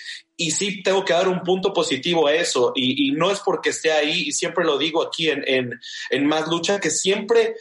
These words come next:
se me ha dado ese punto, ¿no? De poder decir lo que me parece o lo que no me parece estando, estando adentro, que tal vez a veces el aficionado lo ve un poco complicado. Pero lo que sí veo es que todos están tratando de dar algo positivo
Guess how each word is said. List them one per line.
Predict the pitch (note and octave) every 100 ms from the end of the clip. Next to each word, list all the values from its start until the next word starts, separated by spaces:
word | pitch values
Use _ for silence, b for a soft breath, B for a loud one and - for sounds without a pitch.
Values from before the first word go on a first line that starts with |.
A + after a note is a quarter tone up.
| B
se | - F3
me | D#3+
ha | F3+
dado | F#3+ F#3+ G3
ese | G3
punto, | - F#3+ G3 D#3
¿no? | D#3 F3
De |
poder | E3 D3+ D#3 F#3+ G3+
decir | E3+ - F#3+ G3 F#3+
lo | D3 C#3
que | C#3
me | C3+
parece | C3+ F3 G#3 A3+
o | G3
lo | D#3 D3+
que | D3
no | E3+
me | F#3
parece | D#3 D3+ E3+ - G3 -
estando, | C3+ - F3 G3 F3+ C3+ B B B
estando | C3 D3+ E3+ F#3
adentro, | D#3+ E3+ F3+ D#3
que | A3+
tal | E3 F3
vez | D#3+ D3+
a |
veces | D#3+ E3+
el | D#3
aficionado | D3 C#3 C#3+ D#3
lo | D#3
ve | D#3
un | E3
poco | E3+ - D3 -
complicado. | C3 C3 B2+ D3 C#3+ - B B B B -
Pero | F3 E3+
lo | E3
que | E3
sí | - G3+ A3+
veo | G#3+ A3+ A3+
es | A3
que | A3 G#3 G#3+ -
todos | A#3 C#4 -
están | F#3+ A3 G#3+
tratando | - F#3 G3 G3+
de | E3+
dar | E3 E3+ G3+ - B B _ _ _ _
algo | G#3 A3+ A#3
positivo | A#3 F#3+ E3+ E3+ G#3+ F#3 D#3+ -